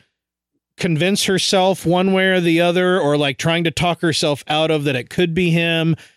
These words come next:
and then seeing evidence, more evidence that it probably was, and then coming around and talking herself out of it again.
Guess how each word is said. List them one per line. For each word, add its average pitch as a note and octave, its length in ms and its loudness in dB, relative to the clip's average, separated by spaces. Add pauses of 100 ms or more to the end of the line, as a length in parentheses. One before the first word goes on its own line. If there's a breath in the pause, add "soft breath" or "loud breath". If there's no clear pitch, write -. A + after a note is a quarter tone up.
(120 loud breath)
and D3+ 160 -2
then C#3 240 -2
seeing D#3 440 0
evidence, D3+ 540 -2
more D#3 200 2
evidence D3+ 320 -2
that B2+ 100 -2
it A2 100 -10
probably A#2 260 -4
was, D#3+ 580 0
and C#3+ 120 0
then C3+ 100 -2
coming D#3 280 -2
around D3+ 140 0
and C#3 100 -6
talking C#3+ 160 -4
herself C3 220 -4
out D3 200 0
of D3 80 -2
it C3 80 0
again. D3 420 -2